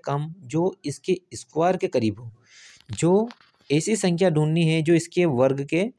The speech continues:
आसपास हो। ठीक है, तो इससे एक बड़ी संख्या लूँ तो कितनी आएगी मेरे पास,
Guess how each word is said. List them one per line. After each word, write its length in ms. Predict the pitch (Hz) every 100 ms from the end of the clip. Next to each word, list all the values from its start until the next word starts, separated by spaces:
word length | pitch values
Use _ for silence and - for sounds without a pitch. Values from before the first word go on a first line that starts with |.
| _ - - _ _
आसपास 460 | 139 139 - 131 104
हो। 100 | 101
ठीक 200 | 98 196
है, 120 | 101 - - _ -
तो 120 | -
इससे 300 | 156 - 202
एक 80 | 196
बड़ी 160 | 170 175
संख्या 300 | 180 165 185
लूँ 220 | 165 151
तो 140 | 147 147 - -
कितनी 260 | 151 180
आएगी 260 | 156 117 113
मेरे 160 | 113
पास, 240 | 110 107